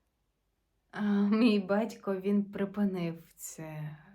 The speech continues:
з моєї згоди, звичайно. Тож, як бачите, я не проти реформ. Питання в тому, що потрібно залишити, а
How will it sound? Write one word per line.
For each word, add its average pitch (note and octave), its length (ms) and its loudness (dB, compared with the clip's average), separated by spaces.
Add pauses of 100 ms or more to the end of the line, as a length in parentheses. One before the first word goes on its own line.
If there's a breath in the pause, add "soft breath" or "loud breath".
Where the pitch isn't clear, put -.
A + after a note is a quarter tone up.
(160)
з F#3 100 -10
моєї F3 340 -2
згоди, F3 400 -6
звичайно. E3+ 680 -8
Тож, G#3+ 340 -6
як F#3 240 -8
бачите, F#3 720 -8 (540 loud breath)
я G3 160 -2
не G3 140 0
проти G#3 420 -6
реформ. E3+ 520 -10 (800 soft breath)
Питання G3 500 0
в F#3+ 120 -10
тому, F#3+ 580 -2 (1600 soft breath)
що G#3 600 -4
потрібно F3 680 -4
залишити, F3 1000 -6 (120)
а F3 380 -4